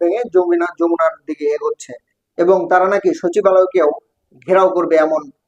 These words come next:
আহ, তারা আদেশ জারি করেছে এবং এমনই, আহ, আশঙ্কা করা হচ্ছে। তো এই যে দেশের যে অবস্থা, মাঝে মাঝে মনে হয় যে আসলে এরা শিক্ষার্থী না, এরা আসলে, এরা আসলে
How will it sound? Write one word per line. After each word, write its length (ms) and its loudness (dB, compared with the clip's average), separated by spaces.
আহ, 320 -2
তারা 200 2
আদেশ 320 0
জারি 240 0
করেছে 300 -2
এবং 200 -2
এমনই, 360 -2
আহ, 240 -4
আশঙ্কা 360 -2
করা 260 0
হচ্ছে। 320 -10
তো 60 0
এই 240 4
যে 140 2
দেশের 380 2
যে 60 2
অবস্থা, 560 0
মাঝে 180 2
মাঝে 200 2
মনে 260 -4
হয় 160 2
যে 60 4
আসলে 240 0
এরা 100 2
শিক্ষার্থী 400 -6
না, 140 -4
এরা 160 0
আসলে, 600 -2
এরা 140 2
আসলে 220 -2